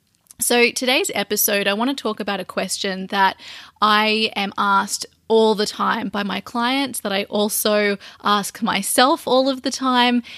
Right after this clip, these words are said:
and, uh, that I know is a little bit of a trap when it comes to moving forward on our businesses. And so I thought my, one of my clients, uh, in our Mistress Mind had put this question to me, and I thought, "You know what?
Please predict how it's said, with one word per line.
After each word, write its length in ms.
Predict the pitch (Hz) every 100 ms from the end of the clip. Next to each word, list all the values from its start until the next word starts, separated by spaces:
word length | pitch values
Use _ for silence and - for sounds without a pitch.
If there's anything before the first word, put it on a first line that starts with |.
| - -
and, 520 | 208 208 208 196 -
uh, 240 | 208 202 196
that 100 | 208
I 140 | 208 208
know 420 | 208 214 226 240
is 220 | 214 202 -
a 80 | 202
little 240 | 214 233
bit 120 | 233
of 120 | 214 196
a 40 |
trap 520 | - - 202 190 190
when 140 | 208 185
it 100 | -
comes 380 | 220 202 196 -
to 100 | 202
moving 400 | 202 202 208 196
forward 400 | 190 190 190 -
on 140 | 202
our 120 | 190
businesses. 800 | 226 302 240 220 - 190 - -
And 220 | - 214
so 100 | 233
I 80 | 226
thought 400 | - 254 262 - - - -
my, 220 | 226 220 -
one 160 | - 226
of 100 | 233
my 140 | 220
clients, 640 | 214 - 202 202 196 - -
uh, 180 | 208 202
in 200 | - 208
our 180 | - 196
Mistress 460 | 214 269 - 233 214
Mind 260 | 190 185
had 160 | 196 196
put 200 | - -
this 180 | 208 -
question 480 | 214 202 - 202 190
to 280 | - 233 226
me, 320 | 185 190 185 - - - -
and 400 | 214 208 214 -
I 140 | 220 214
thought, 360 | - 240 233
"You 100 | 285
know 160 | 320 262
what? 340 | 202 202 202